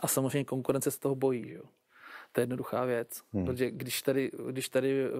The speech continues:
Speaker 1: bude, bude sto čtyřicet, sto čtyřicet mentorovaných SROček s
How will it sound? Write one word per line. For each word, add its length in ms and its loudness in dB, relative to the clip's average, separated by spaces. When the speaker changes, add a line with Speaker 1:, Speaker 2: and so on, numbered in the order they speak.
Speaker 1:
bude, 480 0
bude 200 0
sto 160 -2
čtyřicet, 500 -2
sto 200 -2
čtyřicet 400 -2
mentorovaných 520 0
SROček 680 -2
s 220 -2